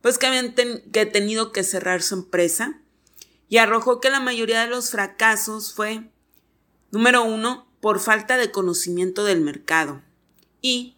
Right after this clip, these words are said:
número dos, por una mala administración. Si checas, parte de esto se puede mejorar, resolver con un aprendizaje continuo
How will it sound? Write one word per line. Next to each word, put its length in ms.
número 280
dos, 440
por 200
una 220
mala 320
administración. 1040
Si 280
checas, 680
parte 420
de 120
esto 300
se 160
puede 500
mejorar, 840
resolver 880
con 160
un 160
aprendizaje 840
continuo 800